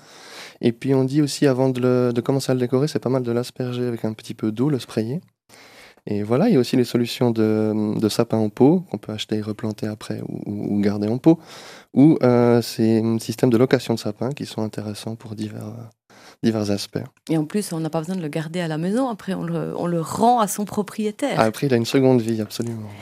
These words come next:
Speaker 2: Et puis peut-être rappeler, hein, les bougies et les sapins ne font pas très très bon ménage.
Speaker 1: Non, il faut être prudent avec ça. Donc, euh, je sais pas dire, s'il faut le dire le moins possible, mais en tout cas surveiller vraiment, euh, ce qu'on fait.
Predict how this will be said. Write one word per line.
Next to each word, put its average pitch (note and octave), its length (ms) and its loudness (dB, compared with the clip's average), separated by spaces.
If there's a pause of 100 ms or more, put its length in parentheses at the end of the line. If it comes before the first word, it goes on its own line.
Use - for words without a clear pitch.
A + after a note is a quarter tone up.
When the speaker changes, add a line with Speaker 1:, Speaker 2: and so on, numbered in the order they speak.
(280)
Speaker 2:
Et - 80 6
puis B3 220 0
peut-être B3 480 0
rappeler, G#3+ 560 2
hein, F#3+ 180 0
les F#3 140 -2
bougies G#3 420 -2
et G#3+ 60 2
les F#3 100 -4
sapins G#3 300 -4
ne A3 80 -2
font F3 220 -6
pas C#4+ 280 -8
très - 200 -10
très - 240 -6
bon F3+ 200 -2
ménage. C#3+ 680 -4 (460)
Speaker 1:
Non, C3+ 100 8
il E3 80 6
faut C#3 80 2
être B2 80 2
prudent A#2+ 240 4
avec A2 160 0
ça. F#3+ 220 4 (160)
Donc, A2+ 340 -6
euh, G#2+ 600 -2 (760)
je A2 160 -8
sais A2 140 -8
pas A#2+ 120 0
dire, A2+ 300 -2
s'il A2 200 -10
faut G#2+ 140 -6
le G#2 40 -2
dire A2 100 -2
le G#2+ 80 0
moins G#2+ 160 2
possible, F#3+ 360 2
mais B2+ 60 2
en A2+ 80 0
tout A#2+ 100 -8
cas A#2+ 140 -6
surveiller A#2 640 -2
vraiment, A#2 500 -6
euh, A#2+ 80 -8 (100)
ce - 120 -16
qu'on E3 120 0
fait. C#3+ 220 -4